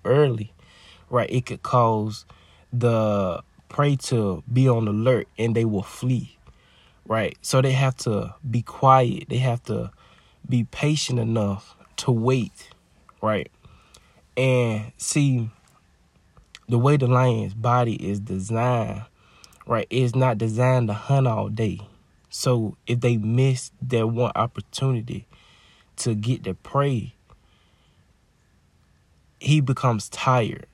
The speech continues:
He becomes, um, weary. He has to go sit down, right, and recover. And it could cause it to lose his meal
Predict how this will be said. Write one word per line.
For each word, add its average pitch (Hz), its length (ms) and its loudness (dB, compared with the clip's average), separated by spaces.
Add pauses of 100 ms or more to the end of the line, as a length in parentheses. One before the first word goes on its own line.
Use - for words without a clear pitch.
(120)
He 127 240 -2
becomes, 113 840 -2 (760)
um, 101 580 -2
weary. 123 420 2
He 120 140 0
has 123 140 0
to - 60 -8
go 107 140 -4
sit - 400 -6
down, 113 400 -2 (160)
right, 113 180 0
and 104 160 -4
recover. 107 460 -4 (1120)
And 120 640 2 (840)
it 135 180 2
could 127 140 -8
cause 127 420 4
it - 160 -6
to 101 380 -2 (200)
lose 123 320 2
his 104 120 -2
meal 110 600 -2